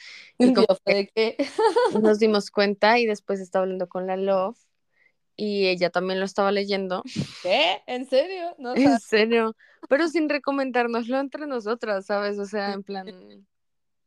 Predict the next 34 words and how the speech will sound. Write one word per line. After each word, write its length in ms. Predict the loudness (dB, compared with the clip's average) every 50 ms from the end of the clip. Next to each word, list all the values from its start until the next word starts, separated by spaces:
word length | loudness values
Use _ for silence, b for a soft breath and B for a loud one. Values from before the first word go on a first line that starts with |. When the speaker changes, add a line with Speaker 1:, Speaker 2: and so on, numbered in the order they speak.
| _ _ -14
Speaker 1:
magia. 440 | -10 -8 -6 -6 -6 -8 -8 -8 -8
Speaker 2:
Esporádico, 640 | -6 -4 -2 -2 -2 -4 -6 -8 -10 -10 -10 -10 -10
sí. 280 | -10 -12 -14 -14 -16 _ _ _ _ _ -20 -20
Speaker 1:
Sí. 640 | -20 -10 -4 -2 -2 0 0 0 -2 -4 -6 -8 -12 _ _ _ _ _ _ _ _ _ _ _ _
Eh, 640 | 2 4 6 6 4 4 2 2 2 2 0 0 0 0
es 140 | -2 0 4
que 120 | 4 4
es 160 | 4 2 -2 -4
como 500 | -2 0 0 0 0 0 -2 -4 -6 -10 -12 -16
lo 400 | -12 -6 -4 0 0 2 2 0
que 100 | 0 -4 -2
todo 180 | 2 4 4
el 60 | 4 4
mundo 200 | 0 -6 -6 -6
te 100 | -4 -4
dice 180 | -4 -4 -4 -4
que 80 | -2 -2 0
leas 540 | 2 2 2 2 0 -2 -6 -10 -14 -18 _ _
cuando 240 | -8 -8 -6 -6 -6
quieres 240 | -6 -6 -6 -6 -8
organizar 440 | -10 -10 -10 -10 -8 -8 -10 -8 _
tu 140 | -4 -4
vida 140 | -2 -2 -2
y 60 | -4
crear 340 | -4 -4 -4 -2 -2 -2 0
hábitos, 540 | -2 -2 -2 -4 -6 -8 -10 -10 -10 -12 -10 -6
hábitos 400 | -4 -4 -4 -4 -4 -4 -4 -4
atómicos. 840 | -4 -4 -2 -2 -2 -2 -4 -8 -10 -10 -10 -8 -8 -8 -10 -14 _ _ _ _ _
Eh... 1000 | -2 0 2 2 4 4 2 2 2 0 0 -2 -2 -4 -6 -6 -8 -10 -14 -16 _ B -14 -14 -14 B B B _ _ _ _
bueno, 540 | 0 4 4 6 6 6 4 2 2 -2 -4 -8 -12 _ -4
¿qué 140 | -4 -2 2
quieres 260 | 2 2 2 2 0
recomendar 540 | -4 -8 -4 -2 -2 0 0 0 -2 -2 -4
tú 220 | -6 -6 -8 -8